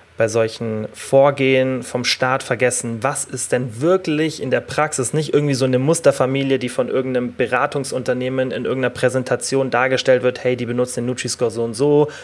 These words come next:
die informieren sich über irgendeinen Flyer, bla bla bla.“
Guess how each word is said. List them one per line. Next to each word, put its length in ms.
die 80
informieren 480
sich 280
über 200
irgendeinen 480
Flyer, 840
bla 160
bla 160
bla.“ 340